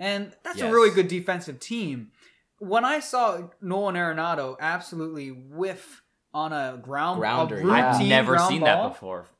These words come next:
Speaker 3: from him.
Speaker 2: Yeah.
Speaker 1: I mean, I don't know. It seemed like there must have been some magic.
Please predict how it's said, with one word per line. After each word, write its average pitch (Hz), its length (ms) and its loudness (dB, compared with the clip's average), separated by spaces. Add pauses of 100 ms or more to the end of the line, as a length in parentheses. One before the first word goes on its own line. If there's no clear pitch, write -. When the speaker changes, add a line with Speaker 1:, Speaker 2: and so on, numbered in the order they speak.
(100)
Speaker 3:
from 101 160 -10
him. 90 340 -16
Speaker 2:
Yeah. - 160 -10
Speaker 1:
I 160 40 -4
mean, 143 380 -6 (1080)
I 190 80 -4
don't 226 80 -2
know. 240 100 2
It 180 100 -2
seemed 220 280 -4
like 190 160 0
there 190 120 -2
must 196 200 -2
have 185 100 -8
been 185 140 -2
some 175 220 -6
magic. 160 480 -4